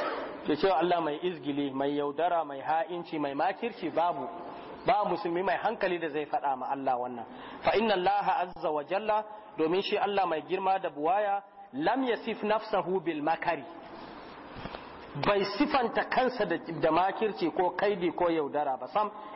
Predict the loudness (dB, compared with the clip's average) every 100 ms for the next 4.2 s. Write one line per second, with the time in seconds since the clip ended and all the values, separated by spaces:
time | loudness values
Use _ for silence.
0 | 0 2 4 4 4 4 4 2 -2 -6
1 | -4 -6 2 2 2 -4 -12 -2 2 4
2 | 4 4 2 4 2 4 2 0 -8 -2
3 | 2 4 2 2 0 0 0 2 2 2
4 | 0 0